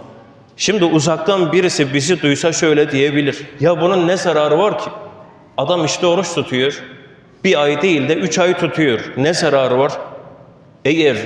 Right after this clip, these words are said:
bunu din adına yapıyorsak çok zararı var. Bir gün Hristiyanlar gibi biz de sapacağız demek ki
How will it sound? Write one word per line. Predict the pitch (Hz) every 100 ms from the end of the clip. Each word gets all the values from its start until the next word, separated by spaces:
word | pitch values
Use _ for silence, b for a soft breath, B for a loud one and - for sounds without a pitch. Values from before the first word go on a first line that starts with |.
| - 139
bunu | 175 151 151
din | 175
adına | 156 143 135 135
yapıyorsak | 123 123 185 131 - 147 - - - - - - -
çok | - 196
zararı | - 139 131 127 127
var. | 123 143 - - - - -
Bir | 170
gün | 147 120 107 139
Hristiyanlar | 135 - 147 139 131 160
gibi | 160 - 127 123 143
biz | 165 131
de | 143
sapacağız | 139 - 131 165 160 123 113
demek | 131 160 -
ki | 196 185